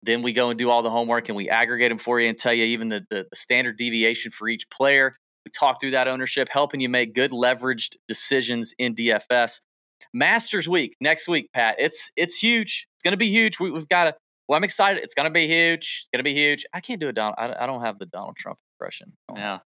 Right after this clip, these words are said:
Speaker 2: don't worry about it.
Speaker 1: Um, but, uh, we're gonna have a good time. Uh, Judge, Judge Lisa Ann is coming back. We're doing
Speaker 2: She's
Speaker 1: another
Speaker 2: back.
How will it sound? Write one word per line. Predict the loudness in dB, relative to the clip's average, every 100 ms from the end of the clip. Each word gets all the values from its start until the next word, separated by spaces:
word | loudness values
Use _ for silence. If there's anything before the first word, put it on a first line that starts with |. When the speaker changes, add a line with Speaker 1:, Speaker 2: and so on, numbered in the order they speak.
| -12
Speaker 2:
don't | -10
worry | -10
about | -12 -6
it. | 0
Speaker 1:
Um, | 2 2 0 -6 _ _ -20 _ _
but, | 2 2 0 2
uh, | 4 2
we're | -2 -6 -2
gonna | 0
have | 2
a |
good | 0 0
time. | 0 -2 _ _
Uh, | -18 _ _ -6
Judge, | -2 0 -2 -8 -10 -18 _ _ _ _ _ _ _
Judge | -6 -4 -6 -8 -14 -14
Lisa | -14 -12 -12 -12
Ann | -12 -12 -14 -18
is | -14
coming | -10 -10 -6
back. | -6 -6 -10 _ -12
We're | -8
doing | -8 -6
Speaker 2:
She's | -6
Speaker 1:
another | -4 -2
Speaker 2:
back. | -2 -2 -4 -8